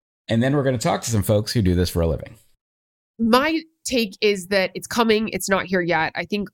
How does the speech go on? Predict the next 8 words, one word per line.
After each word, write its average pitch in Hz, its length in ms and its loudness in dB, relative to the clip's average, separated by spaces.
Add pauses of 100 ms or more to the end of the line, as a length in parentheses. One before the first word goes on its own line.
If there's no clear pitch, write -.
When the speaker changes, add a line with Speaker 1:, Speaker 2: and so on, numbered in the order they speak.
Speaker 2:
right 185 300 -2
now 170 240 -4
for 185 200 -4
the 175 200 -6
average 165 380 -4
F - 220 -6
one 165 480 -6 (300)
fan, 165 540 -2